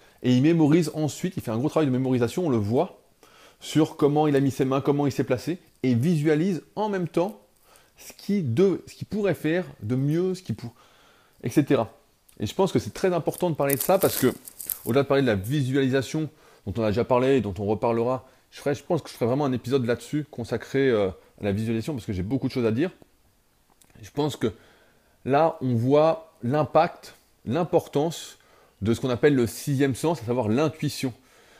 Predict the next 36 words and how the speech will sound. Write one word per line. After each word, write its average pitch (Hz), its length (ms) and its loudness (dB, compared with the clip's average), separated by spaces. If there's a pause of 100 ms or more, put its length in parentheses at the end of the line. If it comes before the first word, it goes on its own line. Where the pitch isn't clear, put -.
(100)
À 113 60 -8
un 117 60 -2
moment, 143 400 0
on 117 100 0
le 107 60 2
voit 143 180 2
au 151 80 4
championnat 135 380 -2
du 117 120 0
monde 165 220 -2 (240)
deux 107 140 -4
mille 135 160 0
seize 175 380 -4 (180)
avec 104 180 0
d'autres 156 180 2
grimpeurs 143 580 0 (100)
et 113 160 -2
en 104 60 -4
fait, 160 340 -2
les 107 140 0
voies 120 420 -2
sont 107 320 -8
dévoilées 120 460 2
au 110 80 2
dernier 151 360 0
moment, 143 420 2
qu'à 104 100 2
la 95 100 4
voie, 123 380 6
euh, 104 200 4
finale 123 460 -2 (640)
est 107 60 -2
dévoilée 120 200 4
au - 20 2
dernier 139 200 2
moment. 135 360 -2